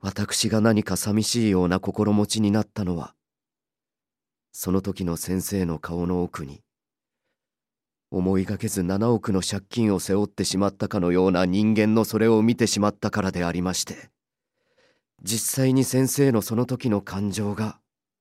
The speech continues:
私が感じ取ったものと一致していたのかと問われましたら、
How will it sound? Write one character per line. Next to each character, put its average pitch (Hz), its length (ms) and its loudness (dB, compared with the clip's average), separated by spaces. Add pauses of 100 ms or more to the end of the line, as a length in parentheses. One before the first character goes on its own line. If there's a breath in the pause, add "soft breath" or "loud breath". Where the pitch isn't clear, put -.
(720)
私 101 340 -4
が 110 100 0
感 110 220 0
じ 107 140 -2
取 120 120 -4
っ - 40 -20
た 117 120 -2
も 95 120 0
の 101 100 0
と 98 160 -2
一 98 280 -6
致 123 40 2
し - 140 -4
て 143 80 2
い 123 100 2
た 135 100 0
の 127 120 2
か 107 100 -2
と 101 140 -4
問 101 140 -2
わ 104 80 2
れ 110 100 0
ま 113 100 0
し - 100 -6
た 107 120 -10
ら、 80 180 -16